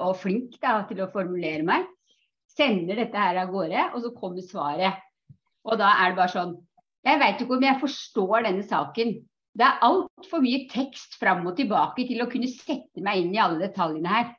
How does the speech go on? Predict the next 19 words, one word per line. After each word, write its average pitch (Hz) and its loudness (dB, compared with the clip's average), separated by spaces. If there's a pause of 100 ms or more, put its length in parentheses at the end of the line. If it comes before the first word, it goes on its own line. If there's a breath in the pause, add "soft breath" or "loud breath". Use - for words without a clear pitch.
(300)
Og 247 -2
vanligvis 185 4
da, 254 0 (260)
så 269 -6
hadde 208 -4
jeg 190 0
blitt 208 -6 (260)
rasende, 220 0
ikke 190 -6
sant? 254 0
Og 214 -4
bare 202 0
kastet - -12
meg 185 -2
på, 185 0
og 190 0
bare, 170 0
«For 196 0
en 196 -2